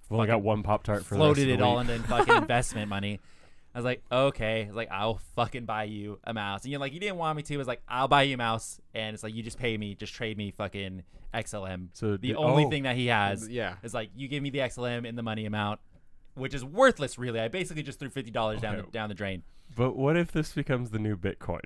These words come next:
Speaker 1: How much, uh, like, just a
Speaker 2: It's
Speaker 1: rough
Speaker 2: not that
Speaker 1: estimate.
Speaker 2: much. So the stuff that I have right now, we checked, we were talking about the other day.
Speaker 1: Yeah.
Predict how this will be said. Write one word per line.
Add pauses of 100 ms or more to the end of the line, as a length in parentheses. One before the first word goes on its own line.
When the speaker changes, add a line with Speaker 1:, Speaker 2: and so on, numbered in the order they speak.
(420)
Speaker 1:
How
much,
uh,
like,
just
a
Speaker 2:
It's
Speaker 1:
rough
Speaker 2:
not
that
Speaker 1:
estimate.
Speaker 2:
much.
So
the
stuff
that
I
have
right
now,
we
checked,
we
were
talking
about
the
other
day.
Speaker 1:
Yeah.